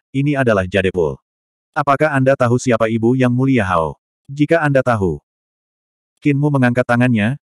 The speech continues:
dan pedang yang tak terhitung jumlahnya melakukan perjalanan di bawah air dengan kecepatan cepat. Kura-kura tua itu marah dan mencibir, berani-beraninya mutiara seukuran sebutir gandum bersinar di depan matahari. Membuka bencana. Sinar cahaya pedang itu cemerlang seperti pilar.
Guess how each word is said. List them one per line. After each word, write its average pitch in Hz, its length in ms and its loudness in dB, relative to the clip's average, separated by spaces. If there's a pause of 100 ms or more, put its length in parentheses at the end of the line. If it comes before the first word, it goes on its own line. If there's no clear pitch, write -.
dan 143 160 0
pedang 135 240 0
yang 120 160 0
tak 117 160 -4
terhitung 117 320 0
jumlahnya 110 400 0
melakukan 110 400 0
perjalanan 117 560 0
di 101 160 -2
bawah 110 320 2
air 113 240 0
dengan 123 240 0
kecepatan 110 480 -2
cepat. 90 240 -2 (600)
Kura-kura 143 400 2
tua 135 240 0
itu 135 160 0
marah 117 240 2
dan 120 80 2
mencibir, 117 560 -2 (160)
berani-beraninya 120 720 0
mutiara 110 320 0
seukuran 107 460 -2
sebutir 113 340 -2
gandum 123 320 0
bersinar 113 480 -2
di 98 140 -4
depan 107 180 0
matahari. 87 560 -4 (880)
Membuka 147 480 0
bencana. 113 480 -2 (480)
Sinar 151 320 0
cahaya 131 400 0
pedang 117 240 0
itu 120 160 0
cemerlang 120 480 0
seperti 123 400 -2
pilar. 82 380 -2